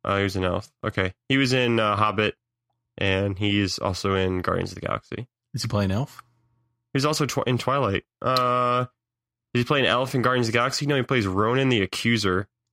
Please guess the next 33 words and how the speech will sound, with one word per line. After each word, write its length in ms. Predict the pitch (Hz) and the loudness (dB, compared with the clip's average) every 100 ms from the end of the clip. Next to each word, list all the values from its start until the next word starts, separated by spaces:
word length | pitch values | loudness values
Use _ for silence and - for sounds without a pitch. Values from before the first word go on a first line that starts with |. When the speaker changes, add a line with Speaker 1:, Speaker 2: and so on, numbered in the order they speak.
| 98 | -6
Speaker 1:
I 60 | |
don't 160 | 107 101 | 0 2
Speaker 2:
Ronan? 220 | - - | 4 4
Speaker 1:
know, 100 | 95 | 4
uh, 260 | 95 92 92 - _ _ _ _ _ _ _ _ _ _ _ _ - | 4 2 -2 -8 _ _ _ _ _ _ _ _ _ _ _ _ -2
Ronan 320 | 110 117 117 | 0 2 2
the 100 | 110 | 2
Accuser. 460 | 101 - 107 95 95 | 2 2 2 2 2
Yeah, 140 | 101 | 4
not 200 | 110 101 | 2 0
forty-seven 560 | - 117 107 107 98 95 | 0 0 2 2 2 2
Ronan. 380 | 92 92 92 | 2 2 0
Speaker 2:
Hmm. 200 | 104 98 90 - _ _ _ _ _ _ _ _ _ _ _ _ | 0 -2 -4 -10 _ _ _ _ _ _ _ _ _ _ _ _
Speaker 1:
Uh, 380 | - 92 92 95 - | -2 0 0 0 -2
it 100 | 113 | -2
sounds 260 | 139 139 | 0 0
like 100 | 139 | 2
he's 140 | 123 101 | 2 0
a 40 | |
bad 380 | 85 92 98 107 | 2 2 2 2
guy. 280 | 123 123 131 | 2 2 2
I'm 180 | 123 104 | 2 2
just 180 | 104 | 0
gonna, 320 | - 98 92 92 _ _ | 2 2 0 -2 _ _
just 80 | - | -4
gonna 200 | 117 92 | 0 0
guess, 500 | 90 92 92 95 101 | -2 -2 0 2 2
spitball 680 | - - - - 107 - 104 | 0 -2 -2 0 0 0 0
there 220 | 98 98 95 | 2 2 2
based 340 | 98 95 - | 2 0 0
off 180 | 98 90 | -2 0
the 100 | 87 | -2
name. 520 | 92 95 101 110 117 | 0 2 4 2 -2